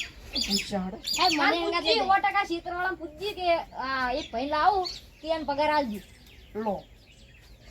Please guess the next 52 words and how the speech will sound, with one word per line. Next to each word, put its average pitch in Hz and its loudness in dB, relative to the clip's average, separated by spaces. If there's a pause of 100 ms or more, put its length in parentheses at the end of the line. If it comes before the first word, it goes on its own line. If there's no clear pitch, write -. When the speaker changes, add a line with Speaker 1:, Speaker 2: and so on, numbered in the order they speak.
(140)
Speaker 2:
તો 370 -2
કાલથી 359 0
હેડો, 415 2
હું 311 -2
એ 311 0
પોણી 302 0
વાળવા 349 4
આવું 359 4
હો. - 2
Speaker 1:
સાહેબ, 480 2
પણ 359 4
હું 294 2
તો 320 4
મજાક 285 2
કરું. 269 0 (420)
દાડાના 269 8
પચાસ 247 4
રૂપિયા 247 4
આલે 269 4
વાપરવા. 196 -2 (260)
Speaker 2:
એ 262 -6
આ 214 -2
એ 240 -4
Speaker 3:
એમાંથી 339 2
વીસ 359 0
મણ 403 0
આવવાનો 277 0
હોય. 247 -8 (300)
Speaker 2:
તમે 302 -6
તો 339 2
ડાયરેક્ટ 330 2
સાહેબમાંથી 349 2
પોણી 349 -2
વાળવા, 370 0 (120)
વાળો 359 0
બનાવી 403 2
દીધો 269 -2
મને 247 -4
તો. 196 -10
Speaker 1:
સારું. 170 -8
Speaker 3:
પણ 320 -8
સાહેબ, 330 0
તમે 359 0
તો 381 0
ઘણા 330 2
દાળ 403 2
છોડ્યા 277 -4
છો. 226 -10
Speaker 2:
તો 330 2
ચાર 392 -2
આવશો 339 0
પછી? 349 -2